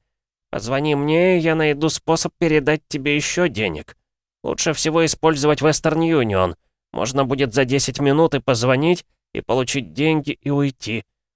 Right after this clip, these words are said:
Мне очень жаль, что тебе придется бросить теперешнюю жизнь, но ты должна сама понимать, что жить здесь весьма неразумно". Она стояла, уткнувшись плечом в плечо старика, но Крейн видел, что она кивнула.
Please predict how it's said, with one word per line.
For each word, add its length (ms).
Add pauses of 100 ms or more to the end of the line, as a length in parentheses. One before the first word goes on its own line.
(420)
Мне 240
очень 280
жаль, 220
что 220
тебе 240
придется 480
бросить 460
теперешнюю 640
жизнь, 440 (480)
но 260
ты 260
должна 560
сама 480
понимать, 560
что 300
жить 320
здесь 520
весьма 440
неразумно". 760 (1300)
Она 200
стояла, 440
уткнувшись 640
плечом 460
в 120
плечо 340
старика, 540 (420)
но 160
Крейн 360
видел, 300
что 260
она 160
кивнула. 540